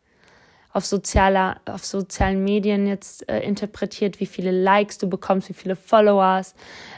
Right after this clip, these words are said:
<laughs> wie viele Anzahl an Freunden du hast, ähm, et cetera. Wenn du dich aber auf die Anzahl von Dingen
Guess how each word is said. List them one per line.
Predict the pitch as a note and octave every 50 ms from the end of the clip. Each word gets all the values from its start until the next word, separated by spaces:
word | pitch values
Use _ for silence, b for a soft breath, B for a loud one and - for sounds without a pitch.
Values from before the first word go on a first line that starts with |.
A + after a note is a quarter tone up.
| B _ -
<laughs> | G3+ - - A#3 A3+ - - - - - _
wie | - A3
viele | A3 - B3 G#3+ -
Anzahl | - G#3+ A3 A3 - A#3 A3
an | G3+ F#3+
Freunden | F#3+ - - - A3 A#3+ B3 A#3 - A3 G#3 G3
du | G3+ G#3 F#3+
hast, | G3+ G3+ G3 G3 G3+ G3+ - - _ B B B B B B B B B B B B B B B _ _ -
ähm, | G#3 G3+ G3+ G3+ G3 G3+ F#3+
et | - G3 -
cetera. | - A3+ G#3+ - G#3+ F#3+ F#3+ F#3+ F#3 F#3 F#3+ G3+ - B B B B B B B B B B B B _ _ _ _ _ _ _ _ _ _ _ _ _ _ _ _ _ _ _ _ _ _ _ _ _ _ _ _
Wenn | - G#3 A#3 A#3 A#3+
du | B3 G#3+
dich | A#3+ A#3 - A#3+
aber | - G#3 A3 A3
auf | G#3+ -
die | - - - - _
Anzahl | - B3+ D4+ D#4+ D#4 - C4+ A#3+
von | A3+ - - G#3+ G#3+ G3
Dingen | G#3+ A3 A3 G#3+ G#3 G3+ G3 G3+ G#3